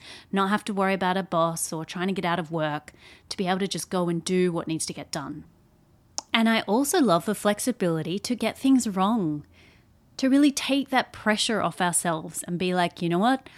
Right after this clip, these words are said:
I've got this product launch or I'm launching this offer and I have <laughs> no idea how it's gonna go or what it, what's, how it's gonna be received."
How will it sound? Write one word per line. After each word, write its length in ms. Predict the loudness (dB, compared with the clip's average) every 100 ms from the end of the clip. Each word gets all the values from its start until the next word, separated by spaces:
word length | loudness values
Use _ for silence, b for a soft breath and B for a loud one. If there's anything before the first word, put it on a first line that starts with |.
| B
I've 80 | B
got 100 | 0
this 120 | 0
product 360 | 0 0 2 2
launch 460 | 4 4 4 2 0
or 80 |
I'm 140 | -2 0
launching 460 | 2 2 2 0
this 220 | 0 -2 -2
offer 560 | -2 0 2 4 2 -2
and 120 | -6 -4
I 180 | -4
have 120 | -6 -6 -10 -10
<laughs> 220 | -8 0
no 240 | 4 8
idea 480 | 8 8 6 6 4 B B 0
how 220 | 6 6
it's 120 | 6
gonna 220 | 2 2 4
go 420 | 4 4 4 4
or 140 | 2
what 220 | 2 2
it, 120 | 0 -4
what's, 420 | -2 0 0 -6 -12 0
how 260 | 6 6
it's 140 | 6 2
gonna 160 | 2
be 100 | 2
received." 580 | 2 0 0 0 -2